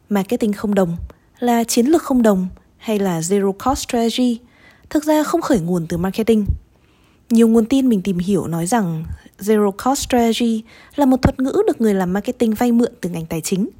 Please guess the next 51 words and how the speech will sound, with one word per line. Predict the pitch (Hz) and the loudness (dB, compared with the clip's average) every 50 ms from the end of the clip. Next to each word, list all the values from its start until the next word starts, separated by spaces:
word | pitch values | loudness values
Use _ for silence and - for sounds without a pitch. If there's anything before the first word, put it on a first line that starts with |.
| - _ _ _ _ _ _ _ _ _ _ - | -20 _ _ _ _ _ _ _ _ _ _ -6
Trong | - - 381 | -2 -2 0
tài | 359 330 262 | 2 0 0
chính | 240 - 262 233 240 302 392 | 0 0 0 0 0 -2 0
thì | - 392 302 240 | 0 2 2 2
đây | 220 220 220 220 220 | 2 2 2 0 0
thực | - 226 - | -2 -4 -4
sự | - - 254 - 202 | -4 -6 -4 -4 -4
là | 190 | -4
một | 180 170 170 - | -4 -4 -6 -6
chiến | - - 185 | -4 -4 -2
lược | 196 247 302 254 - - _ _ - | 0 2 0 0 0 -4 _ _ -4
để | 220 | -4
quản | - - 226 208 170 180 | -4 -2 -4 -4 -2 -2
lý | 196 190 196 285 349 - | -2 -2 -2 -4 -4 -6
và | 226 | -6
phát | 196 - 269 277 | -4 -4 -4 -4
triển | - - 269 196 | -4 -4 -4 -4
portfolio | 160 - - 247 - - 226 220 214 214 208 202 | -4 -4 -6 -6 -2 -2 0 2 2 2 2 0
của | 196 - 160 | -2 -4 -4
bạn | 160 180 - - - - _ - _ _ _ _ _ - | -4 -4 -4 -6 -12 -20 _ -20 _ _ _ _ _ -4
mà | 233 233 226 226 226 | -2 -2 0 -2 -2
không | 220 - - 339 | -4 -4 -6 -4
cần | 339 - 302 233 | -2 0 0 -2
phải | 190 - 180 | -2 -4 -6
bỏ | 170 180 165 - | -6 -6 -6 -4
thêm | - 202 196 | -6 -6 -4
chi | 190 - 214 | -4 -4 -6
phí, | 196 - - 202 185 208 311 - _ _ _ _ _ _ _ _ - | -6 -4 -2 -2 -2 -4 -6 -10 _ _ _ _ _ _ _ _ -4
trong | - 302 302 | -2 0 0
một | 269 226 - | 0 0 2
bối | 202 214 | 0 0
cảnh | 208 - 320 294 190 175 175 | 2 2 0 0 0 -2 -2
là | 175 175 180 185 175 | -2 -2 0 0 0
bạn | 160 - - - | -2 -4 -4 -4
đã | - | -8
có | - - - 180 185 | -8 -4 -4 -4 -2
sẵn | - - 247 262 | -2 -4 -4 -2
tài | 294 - 269 202 | -2 -2 -2 -2
sản, | - - 214 180 147 - _ - _ _ _ _ _ - - | 0 -2 -2 -2 -4 -10 _ -20 _ _ _ _ _ -4 0
tức | - 427 - - - - | 0 0 0 -2 -4 -4
một | 214 - - | -4 0 2
portfolio | 247 247 - - 247 233 226 220 220 208 202 | 0 2 2 4 6 6 6 6 6 4 2
với | 196 - 196 | 0 -2 -2
các | - 285 302 | -2 -2 -2
danh | - 269 233 226 | 0 0 0 0
mục | 214 208 - | -2 0 0
đầu | 196 190 180 | 0 0 2
tư | 185 214 214 | 2 0 0
trong | 214 - 214 202 | 0 -2 -2 -2
đó | 180 170 170 208 | -2 -2 -2 0
rồi. | - 254 202 175 | 2 2 2 0